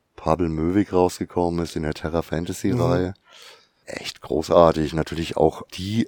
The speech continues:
Speaker 1: wahrscheinlich schlecht übersetzt und gekürzt, aber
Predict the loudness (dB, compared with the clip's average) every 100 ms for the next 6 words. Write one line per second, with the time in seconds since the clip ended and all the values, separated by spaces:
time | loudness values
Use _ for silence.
0 | -4 -6 -4 -4 -4 -4 -2 -2 2 0
1 | 0 -6 -6 -6 -10 -6 0 0 2 6
2 | 6